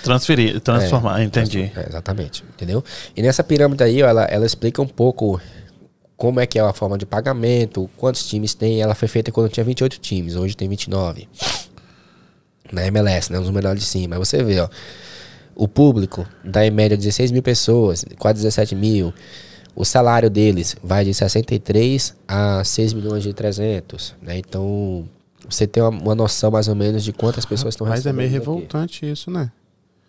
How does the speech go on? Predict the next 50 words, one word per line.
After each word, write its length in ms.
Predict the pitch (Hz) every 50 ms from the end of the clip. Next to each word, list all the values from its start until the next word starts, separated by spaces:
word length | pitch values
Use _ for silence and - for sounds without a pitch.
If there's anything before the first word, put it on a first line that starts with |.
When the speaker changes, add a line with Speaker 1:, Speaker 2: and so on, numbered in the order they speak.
| _ _ _ _ _
Speaker 3:
Falei, 200 | 139 143 151 170
"E 40 | -
quanto 260 | - 262 269 - 269
é 40 | 277
que 80 | -
você 80 | - 277
tá 120 | - 269
recebendo?" 500 | 233 240 233 - 254 220 214 185 170 160
"Ah, 160 | 156 156 156
pai, 240 | 147 - - 113 107
aqui 180 | 110 - - 151
esquece, 500 | 156 - - - 120 117 135 131 - 131
é 20 | 123
que 100 | - 135
eu 60 | 123
recebo 300 | 135 131 - 151 135 143
é 40 | 139
sessenta 400 | - 143 - - 156 151 - 170
e 40 |
cinco 280 | - - 170 165 - 165
mil 300 | 131 117 117 123 139 147
por 220 | 139 - 117 107
mês." 360 | 110 104 101 107 117 110 - - _
É 120 | 120 113 - _ _ - - _ _ _ _ _
por 100 | 135 135
mês, 220 | 139 117 104 98 104
eu 40 |
imagino, 200 | 104 107 110 120
Speaker 2:
Não, 60 | 110 107
isso 120 | 95 107
é, 20 | 131
Speaker 3:
né? 80 | 147 - -
Speaker 2:
isso 120 | - 123 139
é 40 | 151
Speaker 1:
Não, 80 | 151 143
Speaker 2:
por 100 | 135 117
ano, 100 | 98 92
Speaker 1:
salário, 460 | 135 131 135 131 131 143 160 170 180
Speaker 2:
isso 0 |
é 20 | 170
por 40 |
ano. 80 | 139 123
Speaker 3:
Ah, 40 | -
Speaker 1:
salário 320 | - 139 139 139 143 151
Speaker 3:
por 60 | 156
Speaker 1:
é 40 | 170
Speaker 3:
ano. 80 | - 185
Speaker 1:
sempre 260 | 180 185 185 - 208
ano. 300 | 165 127 127 120 117 123 -
Speaker 3:
Ok. 280 | - - - 117 95